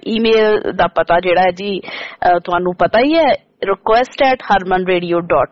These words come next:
com। ਜੀ ਹਾਂ, ਇੱਥੇ ਤੁਸੀਂ ਈਮੇਲ ਕਰ ਸਕਦੇ ਹੋ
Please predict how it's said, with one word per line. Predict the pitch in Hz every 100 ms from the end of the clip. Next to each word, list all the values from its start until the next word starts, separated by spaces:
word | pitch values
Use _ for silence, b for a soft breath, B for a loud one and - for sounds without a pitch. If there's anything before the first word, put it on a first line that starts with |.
| -
com। | 160 123 - _ - 180
ਜੀ | 180 185
ਹਾਂ, | 151 90
ਇੱਥੇ | - - 180
ਤੁਸੀਂ | 185 208 -
ਈਮੇਲ | 196 226 254 247
ਕਰ | 254
ਸਕਦੇ | 247 262 240 247
ਹੋ | 254